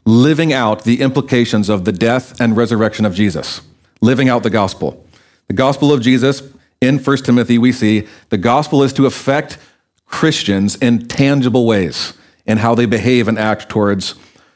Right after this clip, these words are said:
one another. Right? We believe this, right? When a person receives the gospel, when they believe in Jesus, when they trust in Jesus, their life is changed. It looks like a changed life.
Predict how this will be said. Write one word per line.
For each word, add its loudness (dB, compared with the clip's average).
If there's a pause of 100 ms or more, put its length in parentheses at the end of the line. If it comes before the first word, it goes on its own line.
(200)
one 0
another. 0 (280)
Right? -2
We 4
believe 2
this, -6 (220)
right? 0 (340)
When 0
a 0
person 0
receives 2
the 0
gospel, 0 (200)
when 2
they 2
believe 2
in 2
Jesus, 0
when 2
they 2
trust -2
in 2
Jesus, 0 (240)
their 2
life 2
is -2
changed. -2 (720)
It -2
looks 0
like 0
a 0
changed 0 (320)
life. -2